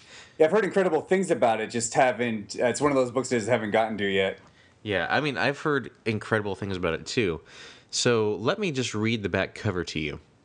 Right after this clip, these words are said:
Speaker 2: Let's see. Superman, strange visitor from another world who can change the course of mighty rivers, bend steel in his bare hands, and who, as the champion of the common worker,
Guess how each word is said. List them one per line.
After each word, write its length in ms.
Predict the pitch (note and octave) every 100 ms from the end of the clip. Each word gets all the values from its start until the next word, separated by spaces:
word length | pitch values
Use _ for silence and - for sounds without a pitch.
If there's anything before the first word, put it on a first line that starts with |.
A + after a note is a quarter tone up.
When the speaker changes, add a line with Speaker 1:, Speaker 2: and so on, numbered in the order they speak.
| _ _ - - _ _ _ _
Speaker 2:
Let's 120 | -
see. 160 | - D#2+
Superman, 640 | - B3 B3+ B2 C#2 C2 - _
strange 560 | - - D3+ F3 F3 A2+
visitor 340 | B2 B2 B2+
from 220 | - A2+
another 240 | A2 B2 C3
world 280 | A2+ A2+
who 80 | A2
can 220 | A2 G#2
change 400 | F#2+ A#2+ A#2+ B2+
the 160 | G#2+ G2 - _ _ _ _
course 340 | - C#3 C#3 -
of 140 | F2+
mighty 320 | F#2+ G2+ G#2
rivers, 480 | F#2 A#2 B2+ A#2+ A2+ - - _
bend 240 | C3+ D#3 D#3
steel 360 | - C3 C3
in 120 | A2 G2+
his 100 | E2
bare 240 | G#2 G2+
hands, 400 | F#2+ G2+ G2+ F#2+
and 160 | G2 F#2+
who, 320 | A2 G#2 G2+ - - - _
as 160 | - A2+
the 80 | A#2
champion 420 | - C3+ C#3 C#3+
of 80 | B2
the 80 | A2
common 400 | - C3 C3 A#2
worker, 480 | C#3+ - F#2+ F2+